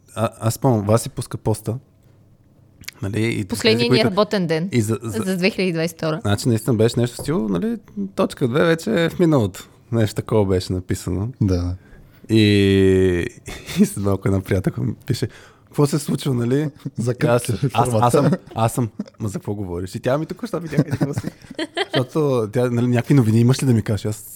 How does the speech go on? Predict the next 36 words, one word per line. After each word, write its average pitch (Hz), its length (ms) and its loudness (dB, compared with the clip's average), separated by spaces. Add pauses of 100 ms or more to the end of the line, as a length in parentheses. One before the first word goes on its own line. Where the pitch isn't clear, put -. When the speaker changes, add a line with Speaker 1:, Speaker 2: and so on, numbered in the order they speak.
(120)
Speaker 1:
спирам, 120 380 -2
представям 117 340 -4
си - 120 -8
в - 100 -12
личен 107 240 -4
план 104 300 0
нещо, 98 340 -2
не 104 60 -2
знам 98 180 0
си - 160 -8
какво. 120 300 0
И 135 120 2
после 151 300 0
видях 135 220 -2
всъщност, - 340 -8
после, 101 260 -6
че - 120 -8
Васи 95 240 -4
го 104 60 -4
е 95 40 -2
написал 95 300 -4
по - 100 -12
този 87 180 -8
начин. 120 260 -4 (420)
Speaker 2:
Щеше 202 220 0
да 208 60 2
е 208 40 4
още 208 160 -4
по-яко, 190 360 0
точка - 320 -6
две, 165 140 -4
rest 165 340 -4
in 170 80 -4
peace. - 600 -6
О! 202 140 -8 (1200)
А, 170 840 -2